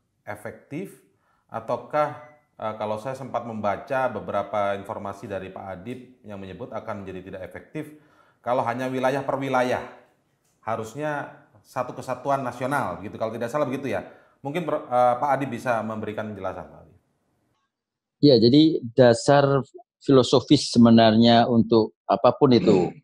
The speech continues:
Speaker 2: nomenklaturnya ya. Saya nggak, tidak bicara nomenklatur hukum ya. Mau
Speaker 3: Ya.
Speaker 2: P S B B, mau karantina wilayah, atau yang kemudian istilah yang lebih ini lagi kemarin lockdown, apapun itu sebenarnya.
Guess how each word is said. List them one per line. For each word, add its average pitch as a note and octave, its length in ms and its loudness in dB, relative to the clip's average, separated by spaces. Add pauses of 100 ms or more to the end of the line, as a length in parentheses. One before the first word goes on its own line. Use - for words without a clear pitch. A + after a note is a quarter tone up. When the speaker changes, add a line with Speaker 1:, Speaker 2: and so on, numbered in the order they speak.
(120)
Speaker 2:
nomenklaturnya G2+ 760 2
ya. D2 120 -2 (160)
Saya A2+ 200 4
nggak, G2+ 200 4
tidak G#2+ 160 4
bicara G2+ 240 2
nomenklatur G#2 520 2
hukum B2+ 320 4
ya. F2 120 0 (400)
Mau G2+ 160 0
Speaker 3:
Ya. G2+ 80 -2
Speaker 2:
P - 80 -
S - 120 0
B F#2+ 200 2
B, A2+ 60 2 (260)
mau G#2+ 160 2
karantina G#2 480 4
wilayah, G#2+ 720 6 (160)
atau G#2+ 160 -8
yang G#2 160 -6
kemudian G#2 320 -10
istilah G2+ 400 -4
yang G2+ 160 -4
lebih G2 560 -8
ini G2+ 160 -14
lagi G2+ 320 0
kemarin G2+ 320 0
lockdown, G#2 480 0
apapun A#2 400 0
itu A#2 160 -6
sebenarnya. - 320 -16